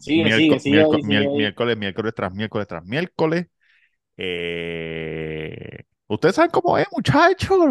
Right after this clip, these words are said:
Speaker 2: ustedes saben cómo
Speaker 1: O-,
Speaker 2: es. Cuido Podcast en todas las
Speaker 1: oye.
Speaker 2: plataformas de podcast. Saludos a la gente de Orocovi del barrio Tres Pingas, que cogieron una anaconda por allá.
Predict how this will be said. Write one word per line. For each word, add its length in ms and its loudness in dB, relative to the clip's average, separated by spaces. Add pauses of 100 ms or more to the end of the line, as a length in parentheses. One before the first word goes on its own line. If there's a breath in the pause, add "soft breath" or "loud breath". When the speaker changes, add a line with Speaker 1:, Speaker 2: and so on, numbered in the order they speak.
(140)
Speaker 2:
ustedes 240 -4
saben 180 -4
cómo 260 -2
Speaker 1:
O-, 40 0
Speaker 2:
es. 520 -4
Cuido 220 0
Podcast 280 -2
en 40 -6
todas 180 4
las 0 -
Speaker 1:
oye. 80 0
Speaker 2:
plataformas 340 -4
de 100 -4
podcast. 460 -4
Saludos 200 -2
a 40 0
la 60 0
gente 160 -6
de 80 0
Orocovi 400 -2
del 140 -2
barrio 200 -2
Tres 200 -6
Pingas, 360 -6 (440)
que 100 -6
cogieron 340 -2
una 140 -4
anaconda 480 -2
por 140 6
allá. 320 4